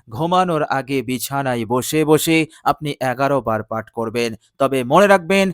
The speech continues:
দরুদ শরীফটি আমল করার পূর্বে আপনি অজু করে নেবেন, অজু অবস্থায় আপনি আমলটি করবেন। প্রিয় দর্শক, অজু হয়ে গেল, কালেমায়ে শাহাদাত পাঠ করে নেবেন। এরপর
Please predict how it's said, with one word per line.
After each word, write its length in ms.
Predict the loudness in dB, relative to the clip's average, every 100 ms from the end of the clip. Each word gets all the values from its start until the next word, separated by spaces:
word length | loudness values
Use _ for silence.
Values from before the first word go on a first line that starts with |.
| -2
দরুদ 300 | 4 6 6
শরীফটি 600 | 4 4 4 2 -2 0 4
আমল 400 | 6 8 6 6
করার 440 | 4 4 6 4 0
পূর্বে 520 | 0 2 2 2 0 _
আপনি 460 | -6 -6 -6 -10 -10 -4
অজু 440 | -4 0 0 -2 -2
করে 240 | -4 -2
নেবেন, 500 | -4 -2 0 -2 -6 -16 _
অজু 380 | -2 0 0 -2 0
অবস্থায় 720 | 0 2 2 4 4 4 4 -2 _
আপনি 340 | -2 -2 -6 -8 -6
আমলটি 540 | -6 -2 -4 -4 -8
করবেন। 520 | -4 -4 -2 -2 -2
প্রিয় 400 | -8 _ 2 6
দর্শক, 420 | 6 4 2 -2 0
অজু 300 | 0 4 4
হয়ে 220 | 4 4
গেল, 280 | 4 4 2 _ 2
কালেমায়ে 380 | 2 4 0 0
শাহাদাত 520 | 0 2 2 2 -2
পাঠ 220 | -2 -2
করে 220 | -2 0 0
নেবেন। 320 | 0 0 -2 -6 4
এরপর 380 | 4 6 0